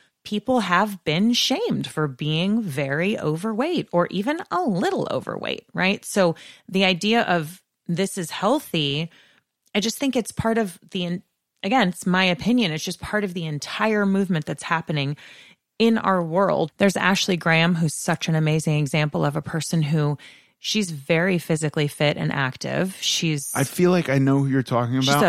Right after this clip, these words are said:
Speaker 2: and
Speaker 1: beautiful
Speaker 2: she's
Speaker 1: model.
Speaker 2: not even really heavy.
Speaker 1: Um, she's not extremely heavy. She's just a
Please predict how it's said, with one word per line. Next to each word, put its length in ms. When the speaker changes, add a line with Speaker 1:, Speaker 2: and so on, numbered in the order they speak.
Speaker 2:
and 80
Speaker 1:
beautiful 360
Speaker 2:
she's 80
Speaker 1:
model. 400
Speaker 2:
not 100
even 260
really 300
heavy. 480
Speaker 1:
Um, 280
she's 280
not 300
extremely 1000
heavy. 580
She's 420
just 260
a 140